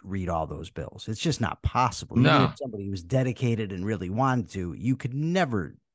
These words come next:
Speaker 1: read them
Speaker 2: No.
Speaker 1: all.
Speaker 2: No.
Speaker 1: Yeah.
Speaker 2: I was a maniac when I was there. I tried to do everything I could,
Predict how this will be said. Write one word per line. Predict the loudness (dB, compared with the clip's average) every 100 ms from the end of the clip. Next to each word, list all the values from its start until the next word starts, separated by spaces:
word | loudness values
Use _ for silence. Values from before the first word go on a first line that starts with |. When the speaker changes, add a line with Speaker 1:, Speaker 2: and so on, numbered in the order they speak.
| _ _ -20 -12
Speaker 1:
read | -2 0 4
them | 4
Speaker 2:
No. | 6
Speaker 1:
all. | 4 0 _ _ _ _ _ _ _ 0
Speaker 2:
No. | 2
Speaker 1:
Yeah. | 2 -2 2
Speaker 2:
I | 4
was | 6 8
a |
maniac | 8 8 6 6 4 4
when | 4
I |
was | 4
there. | 4
I | 4
tried | 4 4 4
to | 4
do | 4
everything | 4 4 2
I | 2 -2
could, | -4 -2 -2